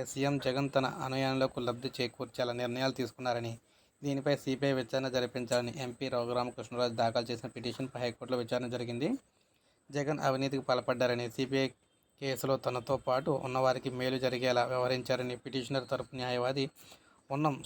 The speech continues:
మురళీధర్ వాదనలు అయితే వినిపించారు. పిటిషనర్పై క్రిమినల్ కేసులు ఉన్న విషయం చెప్పలేదని, ప్రభుత్వం తన తరపున ఏజీ వాదనలు అయితే వినిపించారు.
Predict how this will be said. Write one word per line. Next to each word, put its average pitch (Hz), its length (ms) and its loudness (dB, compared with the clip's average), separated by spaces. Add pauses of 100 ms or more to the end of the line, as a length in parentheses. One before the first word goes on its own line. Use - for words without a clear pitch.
(220)
మురళీధర్ 135 520 2 (100)
వాదనలు 131 300 2
అయితే 127 120 -8
వినిపించారు. 123 580 -2
పిటిషనర్పై 139 680 -2
క్రిమినల్ 127 440 -4
కేసులు 123 320 -2
ఉన్న 127 100 -2 (160)
విషయం 131 240 -4 (520)
చెప్పలేదని, 127 560 -2 (120)
ప్రభుత్వం 127 380 -4 (100)
తన 127 120 0 (400)
తరపున 135 300 -4 (160)
ఏజీ 131 180 0
వాదనలు 123 360 2
అయితే 127 180 -4
వినిపించారు. 123 500 -2